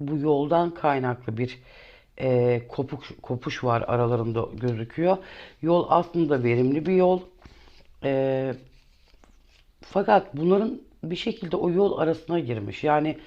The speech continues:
örnek vereyim mi? Mesela yay içi-, yay kalktı bir yere gitti. Bir ilişkisi varken iş için örnek veriyorum şehir dışına, ülke dışına bir yere gitti. Evet, bu yay için verimli ama olmadığı için, bilinmezlikleri olduğu için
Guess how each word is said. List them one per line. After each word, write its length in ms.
örnek 380
vereyim 180
mi? 60
Mesela 280
yay 200
içi-, 260
yay 360
kalktı 460
bir 60
yere 200
gitti. 280
Bir 80
ilişkisi 800
varken 500
iş 160
için 240
örnek 320
veriyorum 240
şehir 320
dışına, 540
ülke 280
dışına 340
bir 60
yere 220
gitti. 420
Evet, 200
bu 120
yay 240
için 300
verimli 300
ama 260
olmadığı 360
için, 300
bilinmezlikleri 720
olduğu 260
için 360